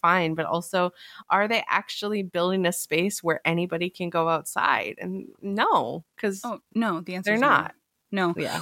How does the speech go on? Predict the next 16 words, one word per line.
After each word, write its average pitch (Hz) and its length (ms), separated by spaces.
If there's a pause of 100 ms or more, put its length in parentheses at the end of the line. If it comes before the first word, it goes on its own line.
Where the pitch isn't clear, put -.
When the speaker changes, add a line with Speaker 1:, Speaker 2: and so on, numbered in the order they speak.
Speaker 2:
Well, 285 120
'cause 330 160
that 269 160
wouldn't 262 200
make 240 180
them 208 160
money, 165 380
you 190 120
know? 202 300
That's, 202 240
like, 202 160
the 202 100
space - 280
we're 175 80
living 160 280
in. 190 280